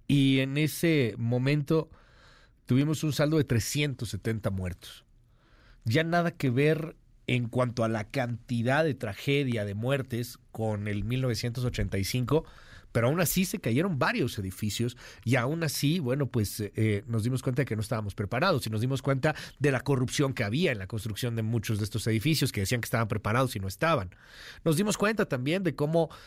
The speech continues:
si tenías permiso para construir cinco pisos, habías construido ocho y luego se te vino abajo todo eso. Nos dimos cuenta de muchas cosas. Hoy, diecinueve de septiembre, nos da tiempo para recordarlo,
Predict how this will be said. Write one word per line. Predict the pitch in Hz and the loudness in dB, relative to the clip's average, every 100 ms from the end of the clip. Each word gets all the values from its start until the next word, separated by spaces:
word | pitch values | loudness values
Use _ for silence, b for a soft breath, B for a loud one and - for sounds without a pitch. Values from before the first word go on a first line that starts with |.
| B - | B -4
si | - | -2
tenías | 139 135 139 | 0 0 0
permiso | 147 135 135 127 | 0 0 -2 0
para | 120 | -2
construir | 107 113 113 123 131 | 0 -4 0 2 2
cinco | - 135 135 - | 0 -2 -4 0
pisos, | 170 165 131 | 0 2 0
habías | 120 120 | 0 0
construido | 139 120 117 123 120 | -2 -2 2 2 4
ocho | 175 185 139 | 2 2 0
y | 113 | 2
luego | 135 139 | 2 0
se | - | -2
te | - | -6
vino | 113 113 | -6 -4
abajo | 104 101 104 | -4 -2 -4
todo | - 98 151 | -4 0 0
eso. | 175 | 0
Nos | 160 185 | 0 -2
dimos | 262 | -2
cuenta | - 269 320 | -4 -4 -2
de | 226 | -2
muchas | 151 277 - - - | 0 -2 -2 -4 -2
cosas. | 240 247 - - - B B B B B - | -2 -2 -6 -16 -20 B B B B B 2
Hoy, | 175 180 - | 4 4 -2
diecinueve | 117 127 120 120 139 139 139 - | -4 -4 -4 -2 0 0 -2 -4
de | 117 120 | -2 -2
septiembre, | - 101 - 147 160 170 185 b b b b b b b b - - - _ | -2 -4 0 0 2 0 0 b b b b b b b b -20 -20 -20 _
nos | - 123 120 104 | -8 0 2 4
da | 107 131 | 2 2
tiempo | 135 139 131 117 | 2 0 -2 -6
para | - 98 92 | -4 -4 -4
recordarlo, | 98 - 104 117 139 175 202 | -4 -2 0 2 0 -2 -6